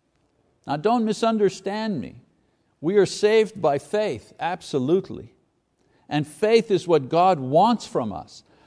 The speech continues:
But faith is expressed through our attempt to do God's will. Faith is not expressed through perfection. Faith is expressed through the attempt at perfection,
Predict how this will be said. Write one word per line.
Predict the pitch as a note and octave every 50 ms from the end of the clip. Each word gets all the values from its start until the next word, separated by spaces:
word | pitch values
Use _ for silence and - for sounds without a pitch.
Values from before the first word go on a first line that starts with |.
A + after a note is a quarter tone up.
| _ _ -
But | D3 E3 E3
faith | - - - - G#3+ A#3+ B3+ A#3 F#3+ D#3+ D#3 D3+ - - - _ _ _ _ _ _ _ _ _
is | F3 D#3+ C3+ D3
expressed | E3 E3 - - - - - F#3+ A3+ C4+ B3+ F#3+ C#3 D3 D#3+ - - - - _ _ _ _
through | _ - - F3+ F#3 F3+ - -
our | D#3 E3+ F3+ F#3 F3+ D#3+
attempt | D3+ C#3+ - - - - C#4+ C#4 G3 C#3 B2+ - - - - _ _ _ _ _ _ -
to | - D#3+
do | C3 A#2 B2+ D3+ F3 F#3+ G3 F3 D#3+
God's | - D3+ D3+ D#3 E3 D#3+ C#3 - - -
will. | - A#2 C#3 D3 B2 G2 C#2 - _ _ _ _ _ _ _ _ _ _ _ _ _ _ _ _
Faith | - - G#3+ A#3+ C4 B3 -
is | G3+ F3+ -
not | F#3+ F#3+ G3 F#3+
expressed | F3 D#3+ - - - - F3+ F3+ F3+ F3 - -
through | - E3 D#3+
perfection. | E3 - C#3 A#2 - F#3 G#3 B3+ B3 - - - G#2+ G#2 G#2 - - _ _ _ _ _ _ _ _ _ _ _ _ _ _
Faith | _ - G#3 A3+ A#3+ A#3 -
is | F#3+ D#3+ C#3
expressed | D3 C3+ - - - - E3+ E3+ F3 E3+ - - -
through | D3+ D#3+ D#3+ D3
the | C3+ C3+ D3 D#3
attempt | D3 D3+ - - G#3+ A#3+ C#4 C4+ G#3 - - - - - - _ _ _ _ _ _ _ _ _ _ _ _ _ _ _ _ _ _ _ _
at | A#2 A#2 G2+ _
perfection, | - G2+ - - A2 F#2 D#2+ - - - - -